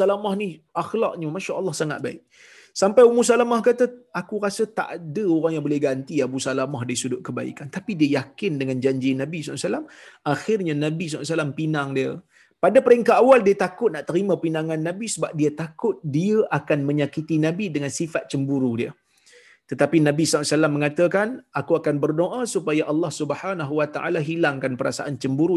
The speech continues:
yang melampau itu." Maka akhirnya dia menikah dengan Nabi. Maka benarlah janji Nabi sallallahu alaihi wasallam, siapa yang baca doa ni, Allah Taala akan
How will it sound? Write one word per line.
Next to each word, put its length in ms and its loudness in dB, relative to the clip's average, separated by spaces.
yang 140 0
melampau 360 2
itu." 220 2
Maka 180 0
akhirnya 360 0
dia 140 2
menikah 280 -4
dengan 260 -4
Nabi. 180 -6
Maka 160 4
benarlah 500 6
janji 260 4
Nabi 220 0
sallallahu 400 4
alaihi 120 4
wasallam, 320 -2
siapa 200 -4
yang 140 -2
baca 280 2
doa 260 0
ni, 120 -6
Allah 200 -2
Taala 280 -2
akan 140 -2